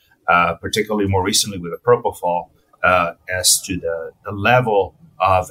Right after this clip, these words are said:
anesthesia that individuals require. With many states legalizing marijuana, I'm gonna t-,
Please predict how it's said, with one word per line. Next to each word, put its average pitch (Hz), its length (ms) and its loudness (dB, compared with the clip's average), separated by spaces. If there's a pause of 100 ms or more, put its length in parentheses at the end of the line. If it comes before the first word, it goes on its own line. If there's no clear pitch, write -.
anesthesia 92 800 0
that 80 240 -8 (220)
individuals 95 640 -2
require. 85 640 0 (600)
With 120 220 2
many 151 240 2
states 120 460 0
legalizing 101 640 2
marijuana, 92 400 -2
I'm 90 100 -6
gonna 98 200 -4
t-, - 160 -8